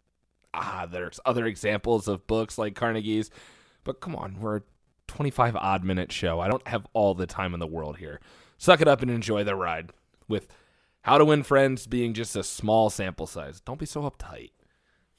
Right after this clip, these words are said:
That said, thanks for joining us for this extra long episode where I read the entirety of How to Win Friends. No. <laughs> Okay.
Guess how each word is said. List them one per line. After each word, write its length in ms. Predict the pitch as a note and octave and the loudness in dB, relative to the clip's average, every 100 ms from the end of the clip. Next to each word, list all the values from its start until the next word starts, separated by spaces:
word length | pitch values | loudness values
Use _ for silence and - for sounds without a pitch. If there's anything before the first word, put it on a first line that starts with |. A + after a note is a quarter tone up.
| _ _ _ _ | _ _ _ _
That 180 | E3 F3 | 4 6
said, 300 | E3+ E3+ C#3+ | 8 8 8
thanks 200 | D3+ F#3+ | 2 2
for 100 | D3 | 0
joining 340 | G#2+ A2 C3 | 0 0 0
us 100 | F2+ | -4
for 100 | - | -6
this 160 | F#2+ F2+ | -8 -6
extra 260 | F#2 - A2+ | -6 -4 -2
long 240 | G#2 G2 | -2 -2
episode 380 | F#2+ A2 G2+ F2+ | -4 -4 -2 0
where 140 | G2 | 0
I 40 | G2+ | 0
read 340 | G#2+ A2+ G#2 | 0 -2 0
the 120 | A#2 | 0
entirety 480 | A#2 - - D3+ F#2+ | 0 2 2 4 2
of 80 | E2+ | 0
How 120 | F#2+ | -4
to 60 | F2 | -2
Win 220 | F2+ E2+ | -4 -6
Friends. 400 | - D2 C2 - | -8 -10 -10 -10
No. 140 | - - - _ - | -6 -6 -8 _ 0
<laughs> 60 | |
Okay. 300 | C3 B2+ D2 | 2 2 0